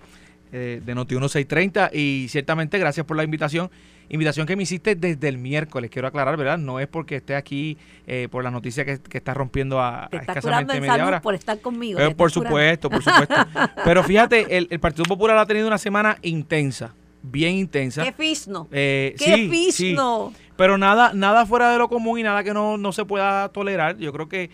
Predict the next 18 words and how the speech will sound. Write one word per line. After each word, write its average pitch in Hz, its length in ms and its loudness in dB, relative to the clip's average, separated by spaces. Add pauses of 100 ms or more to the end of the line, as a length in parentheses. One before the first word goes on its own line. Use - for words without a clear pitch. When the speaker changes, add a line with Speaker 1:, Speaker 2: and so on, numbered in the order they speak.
(220)
Speaker 1:
esto 147 240 -6
ha 175 80 -2
sucedido 175 340 -6
anteriormente 170 480 -6
en 175 60 -4
el 170 80 -8
Partido 165 340 -6
Popular. 165 320 -6
Esto 165 220 -6
va 160 60 -2
a 156 40 -2
volver 143 240 -4
a 170 60 -6
suceder 180 240 -6
en 175 80 -2
el 180 60 -8
Partido 170 260 -8
Popular. 170 260 -6